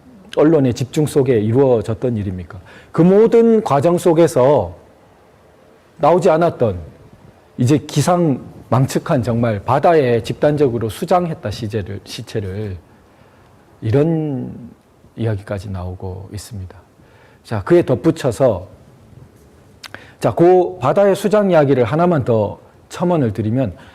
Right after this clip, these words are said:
왜 이렇게 할까요? 그것은 학살 프레임을 유지하려는 것입니다.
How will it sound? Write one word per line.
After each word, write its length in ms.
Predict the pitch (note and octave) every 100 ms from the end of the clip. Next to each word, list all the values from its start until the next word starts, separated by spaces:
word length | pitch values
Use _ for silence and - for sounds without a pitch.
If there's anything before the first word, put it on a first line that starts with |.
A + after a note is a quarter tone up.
| -
왜 160 | A#2+ D3+
이렇게 360 | F3+ E3 D#3+ D3+
할까요? 540 | A2+ - F2+ G2 F2+ E2+ - - - -
그것은 560 | A#2 A#2+ - D3+ G#2 - - -
학살 640 | - - - F#3 F3+ E3+
프레임을 600 | - D#3 C3+ A#2+ A2+ C3 C#3+ F#3+
유지하려는 640 | A#2 G2 A2+ G#2 G#2+ F#2 F2+ F2 F2
것입니다. 600 | F#2 - F#2+ E2+ -